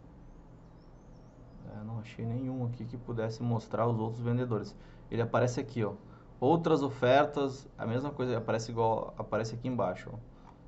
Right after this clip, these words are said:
Mas se você procurar aí algum outro an-, um outro produto, você vai encontrar mais vendedores. Eu mudei aqui pra, para um fone, ó, da J B L.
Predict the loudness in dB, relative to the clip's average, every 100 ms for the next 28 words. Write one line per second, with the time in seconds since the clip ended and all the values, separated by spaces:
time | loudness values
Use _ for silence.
0 | -18 -6 -4 -4 -2 0 0 4 10 12
1 | 12 10 8 6 6 4 4 4 4 0
2 | 0 0 0 -2 -2 2 2 0 -6 -10
3 | -14 -18 -10 -2 -2 2 6 8 8 6
4 | 4 4 4 4 4 0 -16 -20 -20 -20
5 | -10 -2 2 4 4 4 2 0 0 2
6 | 4 4 4 2 -2 -10 -14 -18 -20 -20
7 | -20 -20 -20 -20 -20 -20 -20 -18 -18 -20
8 | -20 -20 -18 -18 -18 -18 -18 -18 -18 -18
9 | -16 -16 -16 -16 -8 2 4 10 10 10
10 | 8 6 6 6 6 10 12 10 6 8
11 | 10 10 8 2 4 6 8 6 2 0
12 | 2 4 4 6 6 6 2